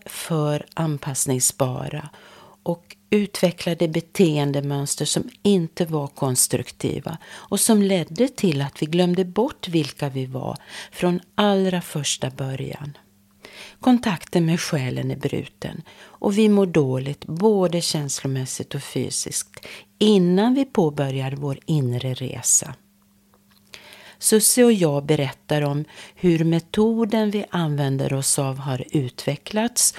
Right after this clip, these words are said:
och hur vi vägleder människor tillbaka till deras sanna jag,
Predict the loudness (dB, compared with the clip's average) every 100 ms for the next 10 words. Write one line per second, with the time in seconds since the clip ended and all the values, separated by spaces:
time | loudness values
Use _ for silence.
0 | -14 -10 -2 -2 2 4 4 4 0 0
1 | 0 0 0 0 2 -2 -4 -2 -2 0
2 | 0 -2 -4 -4 -6 -2 -2 -2 0 0
3 | 0 -4 -6 -4 -4 -4 -14 -20 _ -2
4 | 0 0 -2 -2 -2 -4 -4 -4 -2 -4
5 | -4 -4 -4 -4 -4 -6